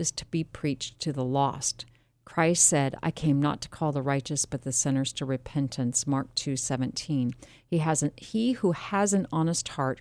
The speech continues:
who yields to the conviction of the Holy Spirit. He confesses his guilt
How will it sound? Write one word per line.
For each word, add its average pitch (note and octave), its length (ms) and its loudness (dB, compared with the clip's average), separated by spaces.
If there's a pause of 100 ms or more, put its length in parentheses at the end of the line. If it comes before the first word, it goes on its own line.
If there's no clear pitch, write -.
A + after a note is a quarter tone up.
who D#3 80 -4
yields D#3+ 540 0
to F#3 100 0
the F#3 120 -2
conviction D#3 500 0
of C3+ 100 2
the C#3 100 -2
Holy C3 280 -6
Spirit. F3+ 520 -2 (560)
He E3 140 4
confesses D#3 640 2
his A3 160 2
guilt C3+ 400 -4